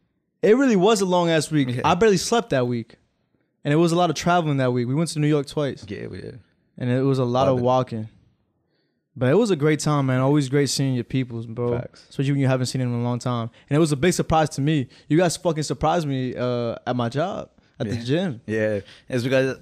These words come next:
Speaker 2: honestly, he said he was gonna surprise me too, but he called me drunk. He was like, "Yo, I wasn't even gonna tell you this." <laughs> But it's like, "I'm drunk and I'm kinda bored." <laughs>
Speaker 1: Yeah.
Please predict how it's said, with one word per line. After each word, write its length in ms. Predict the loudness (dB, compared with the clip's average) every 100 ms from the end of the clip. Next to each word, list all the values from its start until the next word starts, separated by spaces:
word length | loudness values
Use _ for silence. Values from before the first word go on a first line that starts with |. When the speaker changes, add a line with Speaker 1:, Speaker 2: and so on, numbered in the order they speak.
| -4
Speaker 2:
honestly, 320 | 0 0 2
he 80 | 0
said 120 | 2
he 40 | 0
was 100 | 2
gonna 120 | -2
surprise 360 | -2 -2 -2 -2
me 120 | -2
too, 200 | -2 0
but 120 | -2
he 60 | -2
called 200 | -2 -2
me 80 |
drunk. 380 | -2 -2 -2 -4
He 100 | -4
was 140 | -2 -2
like, 240 | -4 -4
"Yo, 560 | 0 2 4 2 0 -4 _ -12 _ -10
I 60 |
wasn't 160 | -4 -2
even 100 | -2
gonna 160 | -2 -4
tell 240 | -2 0
you 140 | 0
this." 420 | -2 -4 -6 -6 0
<laughs> 0 | 2 4 6 6 6 4 0 -2 0 -2 -2 -14 _ -20 _ 0 2 4 2 -4 -4
But 180 | 0 2
it's 100 | 2
like, 100 | 2
"I'm 120 | 2
drunk 380 | 4 4 4 4
and 80 | 2
I'm 80 | 4
kinda 160 | 2
bored." 440 | 4 4 4 2 2
<laughs> 140 | 4
Speaker 1:
Yeah. 560 | 4 2 0 0 -2